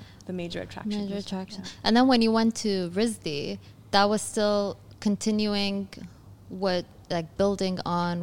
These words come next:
Speaker 2: what you had learned, or was it, like, a different area of printmaking that you
Speaker 1: No, so I actually specialized in, um, in intaglio printing when I was there.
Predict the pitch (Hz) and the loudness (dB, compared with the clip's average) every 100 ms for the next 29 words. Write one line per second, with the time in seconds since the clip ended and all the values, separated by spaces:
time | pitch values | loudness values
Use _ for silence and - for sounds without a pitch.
0 | 165 170 - 175 180 202 202 208 - 170 | -4 -4 -4 -6 -4 0 0 0 -2 -2
1 | 175 170 160 160 156 165 - 165 151 - | -2 -2 -4 -4 -8 -8 -8 -10 -8 -6
2 | 151 156 156 113 - 175 - 151 135 - | -4 -4 -6 -8 -8 -10 -10 -8 -10 -8
3 | 170 147 165 170 165 226 220 202 185 185 | -8 -8 -8 -10 -6 -4 -2 -2 -2 -4
4 | 208 214 214 - 220 214 - 202 202 196 | -4 -4 -4 -6 -6 -6 -6 -6 -4 -4
5 | 185 185 185 - 190 185 185 185 - 180 | -4 -4 -8 -6 -6 -4 -6 -8 -8 -8
6 | 175 170 180 185 180 - - - - - | -6 -8 -8 -10 -12 -16 -20 -20 -20 -20
7 | - 196 - 180 180 180 175 170 170 - | -8 -8 -6 -8 -8 -8 -6 -8 -8 -10
8 | 170 170 160 160 - 165 165 160 160 170 | -8 -8 -8 -10 -8 -8 -8 -8 -8 -6
9 | 160 90 175 | -6 -6 -10